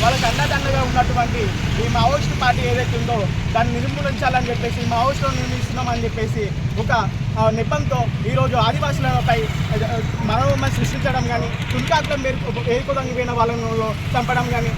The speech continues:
లేదు ఫంక్షన్లకు, ఫంక్షన్లకు ఇట్లా పోయి తిరిగొస్తున్న వాళ్ళ, ఆ, ఆడవాళ్ళ తల్లుల చనుబాలు వినడం కానీ దుర్మార్గమైన చర్య. ఇది ప్రజాస్వామ్య దేశమా? మీరు భారత మాత తల్లి అని చెప్పేసి అంటారు కదా,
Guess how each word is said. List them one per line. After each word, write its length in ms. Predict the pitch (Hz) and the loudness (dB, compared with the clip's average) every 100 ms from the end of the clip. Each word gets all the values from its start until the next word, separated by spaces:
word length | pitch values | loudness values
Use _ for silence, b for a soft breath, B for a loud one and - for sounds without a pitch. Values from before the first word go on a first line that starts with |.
| - 240 | -2 -2
లేదు 120 | 254 | -2
ఫంక్షన్లకు, 520 | - 226 - 302 277 | 0 0 0 0 0
ఫంక్షన్లకు 520 | 277 254 220 294 285 277 | -2 -2 -2 -2 -2 -4
ఇట్లా 140 | 269 | -2
పోయి 160 | 254 254 | 0 0
తిరిగొస్తున్న 640 | 254 - 247 269 269 269 | 0 0 0 0 0 2
వాళ్ళ, 220 | 247 233 220 202 - - 196 | 2 2 0 -2 -4 -2 -2
ఆ, 200 | 202 202 | 0 0
ఆడవాళ్ళ 360 | 254 269 262 | 0 0 0
తల్లుల 380 | 254 233 262 262 - | 0 -2 -2 -2 -2
చనుబాలు 420 | 247 254 302 - | -2 0 0 0
వినడం 400 | 247 254 247 240 | -2 0 0 2
కానీ 180 | 233 - | 0 0
దుర్మార్గమైన 640 | - 254 339 339 294 269 | -2 2 2 2 2 0
చర్య. 340 | - 233 220 226 208 - - | 0 2 2 2 0 0 0
ఇది 100 | - - | 0 0
ప్రజాస్వామ్య 540 | 240 294 320 311 302 277 | 2 2 2 0 0 0
దేశమా? 520 | 247 233 247 226 202 - - | 0 0 0 0 -2 -4 -4
మీరు 120 | 226 226 | -2 2
భారత 340 | 240 311 311 | 2 4 2
మాత 260 | 285 285 - 277 | 0 0 0 -2
తల్లి 240 | 262 285 | -2 -2
అని 240 | 277 262 247 | -2 -2 -4
చెప్పేసి 280 | 262 247 | -4 -2
అంటారు 200 | 233 240 | -4 -2
కదా, 280 | 226 214 214 | 0 0 0